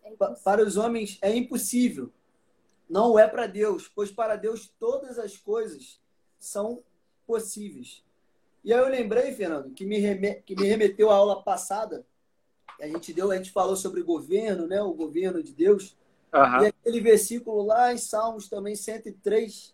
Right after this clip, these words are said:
Speaker 2: versículo dezenove. "O Senhor estabeleceu o seu trono nos céus e o seu reino domina sobre tudo." Então, aí eu, é, eu consegui aí linkar essa onipotência com esse versículo,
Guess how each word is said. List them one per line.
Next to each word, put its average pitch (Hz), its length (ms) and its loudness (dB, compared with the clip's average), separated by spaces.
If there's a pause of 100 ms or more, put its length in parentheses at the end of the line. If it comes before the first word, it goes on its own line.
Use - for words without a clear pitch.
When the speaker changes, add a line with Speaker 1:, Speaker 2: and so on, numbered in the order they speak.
Speaker 2:
versículo 196 600 -4
dezenove. 185 600 -2 (680)
"O 208 100 -4
Senhor 220 360 2
estabeleceu 220 720 2
o 226 60 -2
seu 220 260 0
trono 156 480 -4 (340)
nos 170 220 -6
céus 220 520 -2 (320)
e 196 100 -6
o 208 60 0
seu 208 260 4
reino 180 520 -4
domina 190 680 -2 (140)
sobre 190 580 -2 (300)
tudo." 220 380 -2 (560)
Então, 196 260 -2 (540)
aí 214 400 0 (320)
eu, 196 180 2
é, 208 200 0 (120)
eu 160 80 -20
consegui 202 400 -10
aí 214 580 2
linkar 208 540 -2
essa 190 200 -2
onipotência 214 760 -4
com 202 160 -8
esse 208 180 -8
versículo, 220 580 -4